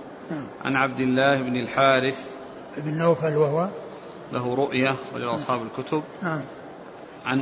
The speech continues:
Speaker 2: أم
Speaker 1: أم
Speaker 2: هانئ.
Speaker 1: هانئ رضي الله عنها، أخرج أصحاب الكتب، وحديث أم هانئ هذا في الصحيحين، فكونه عند ابن ماجه بإسناد فيه ضعيف لا، يعني لا يؤثر، لأن الحديث في الصحيحين. نعم.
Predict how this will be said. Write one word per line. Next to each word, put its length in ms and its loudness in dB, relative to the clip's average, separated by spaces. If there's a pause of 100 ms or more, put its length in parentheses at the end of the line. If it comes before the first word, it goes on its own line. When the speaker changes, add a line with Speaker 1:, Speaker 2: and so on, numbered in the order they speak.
Speaker 2:
أم 220 8
Speaker 1:
أم 80 6
Speaker 2:
هانئ. 440 6
Speaker 1:
هانئ 40 6
رضي 180 4
الله 100 4
عنها، 220 4
أخرج 180 6
أصحاب 260 4
الكتب، 260 0 (600)
وحديث 380 6
أم 160 4
هانئ 200 6
هذا 220 6
في 80 4
الصحيحين، 520 6 (760)
فكونه 360 6
عند 200 0
ابن 180 0
ماجه 320 4
بإسناد 500 2
فيه 220 4
ضعيف 400 4
لا، 140 6
يعني 220 4
لا 120 8
يؤثر، 420 4 (640)
لأن 200 4
الحديث 340 6
في 60 -4
الصحيحين. 500 0 (440)
نعم. 100 -8